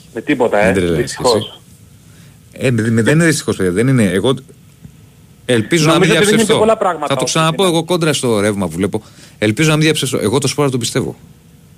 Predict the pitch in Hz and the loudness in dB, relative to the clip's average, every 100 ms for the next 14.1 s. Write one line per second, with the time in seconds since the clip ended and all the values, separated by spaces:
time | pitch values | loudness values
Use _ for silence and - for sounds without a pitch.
0 | - - 110 104 139 135 113 107 127 139 | -20 -4 0 2 2 0 0 0 0 0
1 | 113 101 92 95 135 113 - 139 123 117 | 0 0 0 2 0 0 0 0 0 -2
2 | 139 123 117 127 123 127 139 147 147 147 | -2 -2 -4 -4 0 2 4 4 2 4
3 | 151 143 139 - 160 156 170 165 156 165 | 2 2 0 -2 2 2 0 -2 0 0
4 | 190 196 180 156 139 135 135 151 165 160 | 0 0 2 2 2 0 0 -2 -2 0
5 | 170 139 165 175 170 160 - 170 165 156 | 0 2 4 2 0 -4 -2 -2 -2 -2
6 | 143 151 160 147 160 156 139 143 - 139 | -2 -2 -2 0 0 -2 -6 -14 -12 -8
7 | 147 135 131 143 147 147 131 127 - 135 | -2 2 2 0 -4 -6 0 0 2 0
8 | 165 202 - - _ - - - - - | 0 0 -10 -20 _ -20 -20 -20 -20 -20
9 | - 165 180 170 160 170 160 165 151 123 | -2 0 2 2 0 -2 -2 -6 -6 -8
10 | - 92 - - - - - - - - | -14 -20 -20 -20 -20 -20 -20 -20 -20 -20
11 | - - - - - - - 131 123 123 | -20 -20 -20 -20 -20 -20 -4 -2 -2 -2
12 | 131 127 131 123 123 120 - 127 113 101 | -2 0 -2 -2 -2 -2 0 2 2 0
13 | - 135 175 208 214 185 175 202 208 185 | -2 0 2 2 2 0 2 0 -2 -6
14 | - | -8